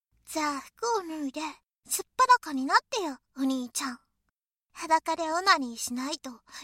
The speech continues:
許してあげない。ああ、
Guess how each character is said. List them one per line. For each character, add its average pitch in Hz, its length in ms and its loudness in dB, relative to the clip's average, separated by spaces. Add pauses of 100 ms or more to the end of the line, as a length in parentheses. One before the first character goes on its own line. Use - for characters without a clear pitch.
許 285 180 0 (100)
し - 120 -2
て 320 80 -6
あ 240 120 -6
げ 349 140 -6
な 415 60 4
い。 - 20 8 (2250)
あ 339 800 0
あ、 - 20 -8